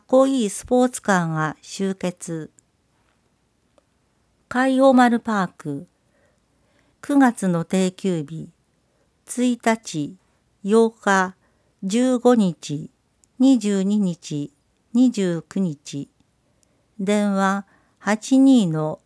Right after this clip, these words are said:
五一八一。キューアールコードがあります。重版の展版。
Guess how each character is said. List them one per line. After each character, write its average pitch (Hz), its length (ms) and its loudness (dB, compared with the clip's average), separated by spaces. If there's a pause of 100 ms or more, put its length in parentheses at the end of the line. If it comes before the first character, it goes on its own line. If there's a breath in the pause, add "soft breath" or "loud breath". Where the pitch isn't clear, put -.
五 254 360 4
一 247 300 -4
八 170 460 -6
一。 156 420 -8 (920)
キ - 180 -4
ュ 269 180 0
ー 262 100 4
ア - 20 2
ー 254 40 0
ル 254 120 0
コ 240 200 0
ー 220 60 0
ド 220 120 -2
が 233 240 -2
あ - 20 -4
り 165 160 -4
ま 156 140 -4
す。 - 320 -14 (1700)
重 254 300 4
版 240 340 2
の 220 280 2 (140)
展 202 280 -2
版。 180 340 -4